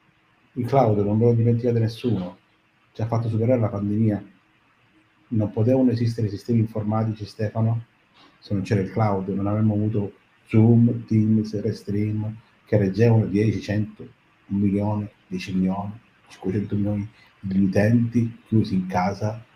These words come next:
a guardarsi l'un l'altro. Quindi il cloud è lì e ti posso dire come percepisco il cloud come l'energia elettrica. Non fa più storia.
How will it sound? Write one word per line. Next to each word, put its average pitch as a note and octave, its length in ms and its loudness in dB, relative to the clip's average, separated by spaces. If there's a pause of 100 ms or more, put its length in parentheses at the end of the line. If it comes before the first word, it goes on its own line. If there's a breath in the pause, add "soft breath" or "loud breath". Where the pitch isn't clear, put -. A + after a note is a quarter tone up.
(220)
a G2 100 -8
guardarsi F#2+ 600 0
l'un F#2 180 0
l'altro. A2 460 -6 (1200)
Quindi G2 240 2
il F#2 80 -2
cloud B2+ 320 6
è G2+ 40 4
lì G#2+ 460 6 (580)
e A#2+ 100 -4
ti A2+ 120 0
posso A2+ 220 4
dire B2+ 180 6
come A2 120 6
percepisco A2 480 0
il A2+ 100 2
cloud B2+ 720 4 (560)
come A2 220 0
l'energia G#2+ 360 2
elettrica. G#2 500 -2 (680)
Non A2 140 -2
fa A#2+ 100 -2
più A#2 120 -4
storia. G2 340 2